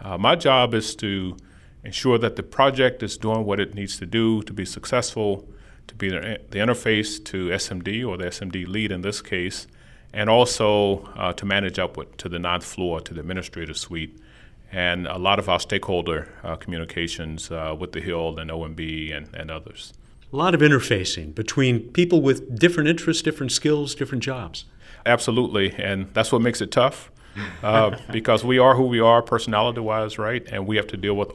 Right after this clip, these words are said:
Speaker 1: all of these different interests, and, and I stress interests with, with quotes, um, but that's what makes it fun. And to do this for this mission, uh, makes it easy as well.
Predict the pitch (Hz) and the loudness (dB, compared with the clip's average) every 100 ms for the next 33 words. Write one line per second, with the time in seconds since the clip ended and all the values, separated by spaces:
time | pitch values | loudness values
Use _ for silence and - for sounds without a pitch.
0 | - 113 120 110 110 104 98 - - 98 | 0 2 4 0 -4 -6 -8 -12 -16 -6
1 | 107 98 92 - 143 139 - - - - | -6 -4 -6 -2 -4 -6 -14 -16 -20 -20
2 | - - 107 98 95 95 - 101 98 101 | -20 -14 -12 -10 -4 -4 -4 -4 -4 -6
3 | - 104 - 92 - - - 110 123 - | -6 -8 -8 -12 -14 -20 -8 -6 -6 -8
4 | - - - - - - - 95 90 85 | -16 -20 -20 -20 -18 -12 -4 0 0 -2
5 | 80 - - 110 127 127 110 107 - - | -8 -6 0 4 4 4 0 0 -2 -6
6 | 95 80 78 - - - - - 95 95 | -4 -6 -10 -16 -20 -20 -12 -2 -2 0
7 | 90 113 117 110 - 98 85 110 127 101 | 2 4 6 4 2 -2 0 0 0 0
8 | 98 - 87 82 82 - - - - 82 | -2 -2 -4 -4 -8 -14 -20 -18 -6 -4
9 | 82 90 - 85 87 85 76 73 - 80 | -2 -2 -4 -4 -6 -6 -10 -10 -12 -12
10 | 80 | -12